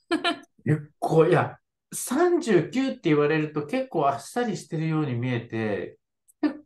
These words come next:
Speaker 2: 構ね、一つ一つがすごいんですよ。
Speaker 1: 結構長い章もありますもんね。
Speaker 2: そう。いや、だからあの、なんか三十九っていうか、百ぐらいの法則があるぐらいの分量ですよね。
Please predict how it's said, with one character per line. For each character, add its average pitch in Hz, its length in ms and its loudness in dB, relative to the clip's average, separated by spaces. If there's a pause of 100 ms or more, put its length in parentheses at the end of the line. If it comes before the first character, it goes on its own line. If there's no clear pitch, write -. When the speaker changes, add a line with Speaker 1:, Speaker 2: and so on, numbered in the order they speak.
Speaker 2:
構 123 240 -2
ね、 107 180 -4
一 214 240 2
つ 214 160 4
一 - 240 2
つ 117 140 0
が - 140 0
す - 140 -4
ご 151 220 4
い - 20 8
ん 165 80 4
で 113 80 4
す 107 160 -2
よ。 87 300 -4 (800)
Speaker 1:
結 277 180 -12
構 349 100 2
長 269 300 4
い 302 80 2
章 254 220 0
も 196 100 0
あ 175 80 -2
り 175 80 -2
ま 208 140 -2
す 202 80 -6
も 160 120 -6
ん 147 80 -10
ね。 160 300 -8 (640)
Speaker 2:
そ 131 380 4
う。 - 60 0
い - 40 4
や、 135 240 2 (380)
だ 214 120 2
か 190 140 2
ら 165 160 6
あ - 20 0
の、 101 560 -2 (1120)
な 233 140 2
ん - 60 0
か 131 120 -6
三 359 480 2
十 143 260 4
九 185 180 4
っ - 60 6
て - 120 -2
い 120 40 2
う - 40 0
か、 117 120 0 (300)
百 311 300 2
ぐ 359 140 10
ら 359 140 8
い 190 60 4
の 131 180 2
法 127 180 2
則 135 260 -2
が 127 140 4
あ 135 40 6
る 147 140 4
ぐ 170 120 6
ら 170 140 8
い 113 80 2
の 95 120 -4
分 113 240 -2
量 113 160 2
で 90 100 -8
す - 140 -16
よ 85 100 -12
ね。 104 340 -4